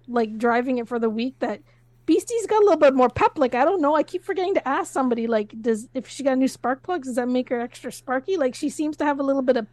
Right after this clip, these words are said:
pep in her step. And no joke, like,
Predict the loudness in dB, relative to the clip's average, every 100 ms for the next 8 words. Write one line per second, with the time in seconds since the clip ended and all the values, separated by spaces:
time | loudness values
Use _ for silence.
0 | -4 -4 0 0 0 0 0 0 _ _
1 | _ _ _ -2 0 4 4 4 4 6
2 | 8 6 4 6 6 2